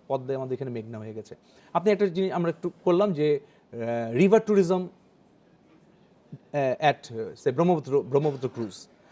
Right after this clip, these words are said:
বা গ্যাঞ্জেস ক্রুজ। একটা জাহাজ মনে করেন যে ক্রুজ শুরু করলো, সে আসাম থেকে শুরু করলো, গুয়াহাটি থেকে, যেটা ইদানিংকালে হয়েছে। আপনি নিশ্চয়ই দেখেছেন যে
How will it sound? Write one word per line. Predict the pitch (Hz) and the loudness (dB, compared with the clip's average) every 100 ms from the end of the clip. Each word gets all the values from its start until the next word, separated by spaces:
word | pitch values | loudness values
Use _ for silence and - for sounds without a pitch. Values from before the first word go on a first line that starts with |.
| - - | -20 0
বা | 143 135 123 | 2 2 4
গ্যাঞ্জেস | 156 180 170 - | 4 6 4 2
ক্রুজ। | - 104 - - _ _ | -4 -12 -12 -20 _ _
একটা | 151 - | -6 -2
জাহাজ | 156 147 165 156 | 0 2 0 0
মনে | 170 165 | -4 0
করেন | 160 160 | 2 2
যে | 156 151 | -2 0
ক্রুজ | 175 165 | 0 0
শুরু | - 170 | 0 0
করলো, | 202 220 196 | 2 2 0
সে | - 143 - | 2 2 2
আসাম | 160 180 170 | -2 -4 -4
থেকে | 147 | -6
শুরু | 127 120 | -6 -6
করলো, | 110 123 127 | -6 -6 -4
গুয়াহাটি | 123 117 113 | -2 -4 -6
থেকে, | 123 | -4
যেটা | 135 185 | 0 0
ইদানিংকালে | 202 180 190 185 | 2 0 2 4
হয়েছে। | 156 180 - | 4 4 2
আপনি | 135 143 | -4 -4
নিশ্চয়ই | 143 147 | -8 -4
দেখেছেন | 135 123 135 127 | -4 -4 -6 -4
যে | 127 | -4